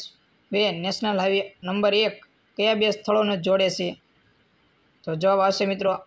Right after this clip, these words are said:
અમદાવાદ અને વડોદરા. ઉકાઈ ડેમ કઈ નદી ઉપર છે?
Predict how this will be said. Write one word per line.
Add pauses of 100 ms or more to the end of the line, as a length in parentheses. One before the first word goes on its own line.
(240)
અમદાવાદ
અને (100)
વડોદરા. (300)
ઉકાઈ
ડેમ (240)
કઈ
નદી
ઉપર (800)
છે?